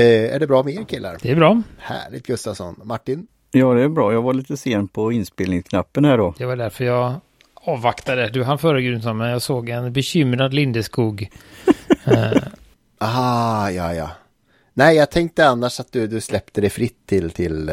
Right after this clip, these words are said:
Speaker 1: till oss andra nu efter hundratrettioen
Speaker 2: Ja, precis. Ja,
Speaker 1: avsnitt.
Speaker 2: men det kan, det var nog en, en kombination av det. Jag gav en, en liten, liten, liten inbjudan där som du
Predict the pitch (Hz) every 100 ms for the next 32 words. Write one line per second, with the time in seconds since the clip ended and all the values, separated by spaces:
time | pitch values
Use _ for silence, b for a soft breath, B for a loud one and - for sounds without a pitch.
0 | 73 76 87 78 87 104 - 107 80 98
1 | 123 92 92 - 92 95 87 - 135 135
2 | 127 127 123 123 - - 92 123 123 117
3 | 160 151 151 156 180 180 175 175 170 180
4 | 196 190 175 185 135 127 113 113 117 127
5 | 127 123 120 127 131 127 - b b -
6 | 151 196 165 170 180 220 226 220 208 185
7 | 165 151 120 110 113 117 101 98 120 110
8 | 107